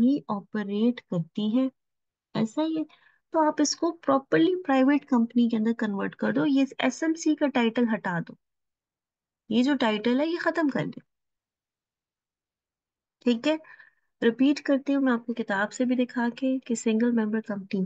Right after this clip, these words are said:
क्या है हमारे पास। डेफिनेशन पढ़िए, सिंगल मेंबर कंपनी means which have only one member। ठीक है,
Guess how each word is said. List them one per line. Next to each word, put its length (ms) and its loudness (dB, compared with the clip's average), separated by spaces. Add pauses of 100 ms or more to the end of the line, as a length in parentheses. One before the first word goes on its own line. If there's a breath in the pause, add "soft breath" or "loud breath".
क्या 160 -6
है 220 0
हमारे 360 0 (260)
पास। 380 -8 (1300)
डेफिनेशन 560 6
पढ़िए, 340 4 (420)
सिंगल 320 2
मेंबर 240 2
कंपनी 580 -2 (140)
means 540 2 (100)
which 320 -4
have 420 -4 (140)
only 500 0 (360)
one 220 -4
member। 340 -4 (520)
ठीक 260 -2
है, 80 -2